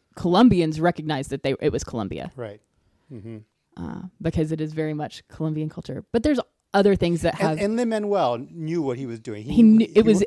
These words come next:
Speaker 1: it was very
Speaker 2: he was
Speaker 1: intentional.
Speaker 2: gonna make it Colombian. He wasn't gonna make it Puerto Rican.
Speaker 1: Right. Um, but for those of us who maybe wallow in our white privilege more than we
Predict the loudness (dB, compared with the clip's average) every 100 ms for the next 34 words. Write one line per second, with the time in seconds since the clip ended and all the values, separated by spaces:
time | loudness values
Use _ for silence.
0 | 2 4 6 4 2 2 0 -4 -4 -4
1 | -4 -4 -6 -8 -10 -8 -8 -10 -12 -14
2 | -14 -14 -12 -10 -10 -12 -14 -12 -10 -12
3 | -14 -8 -4 -4 -6 -16 _ _ _ _
4 | _ -8 -6 -8 -8 -2 -2 0 0 0
5 | -2 -4 -4 -6 -6 -2 0 0 -2 -4
6 | -6 -10 _ _ _ _ _ _ _ _
7 | _ _ _ -8 -2 -2 0 0 2 0
8 | 0 -2 -2 -2 -4 -2 0 2 0 0
9 | -2 0 0 0 -2 -2 -6